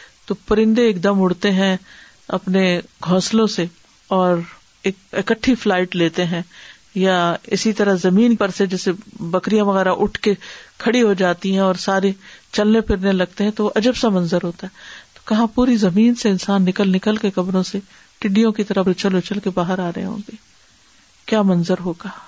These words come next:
اور اس وقت کوئی ہوش نہیں، جیسے سو کے اٹھتا نا انسان،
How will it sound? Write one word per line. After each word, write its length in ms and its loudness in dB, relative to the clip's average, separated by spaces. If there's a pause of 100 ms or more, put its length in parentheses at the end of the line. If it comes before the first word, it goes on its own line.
(420)
اور 140 0
اس 180 0
وقت 140 -4
کوئی 240 2
ہوش 360 2
نہیں، 200 0
جیسے 240 -2
سو 240 2
کے 120 -2
اٹھتا 240 0
نا 60 0
انسان، 300 0